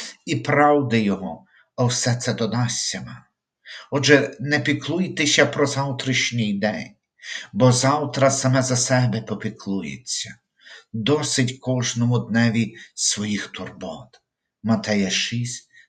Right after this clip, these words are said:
тридцять три тридцять чотири. Господи, допоможи нам сприймати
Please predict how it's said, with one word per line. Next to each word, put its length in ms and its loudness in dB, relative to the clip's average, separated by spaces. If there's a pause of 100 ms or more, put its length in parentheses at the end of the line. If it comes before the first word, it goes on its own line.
(100)
тридцять 520 -2
три 180 -4
тридцять 500 -8
чотири. 560 -12 (640)
Господи, 840 -6 (420)
допоможи 560 2
нам 300 0 (220)
сприймати 1200 0